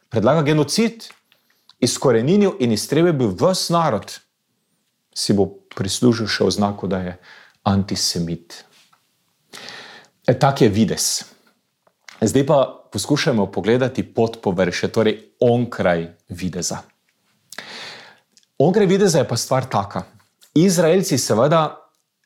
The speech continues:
niso bili samo neposlušni in nehvaležni Bogu. Izraelci niso prestopali samo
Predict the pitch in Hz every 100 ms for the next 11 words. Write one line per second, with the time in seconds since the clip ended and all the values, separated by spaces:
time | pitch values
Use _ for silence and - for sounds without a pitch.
0 | - 117 127 175 202 151 123 131 - -
1 | 110 117 123 - 120 113 120 120 113 -
2 | 117 107 - 104 95 - 110 95 92 -
3 | 107 101 101 104 92 92 95 82 80 80
4 | - - _ _ - - - - 131 131
5 | 151 180 180 131 104 139 175 180 - 110
6 | - 123 139 110 98 113 107 117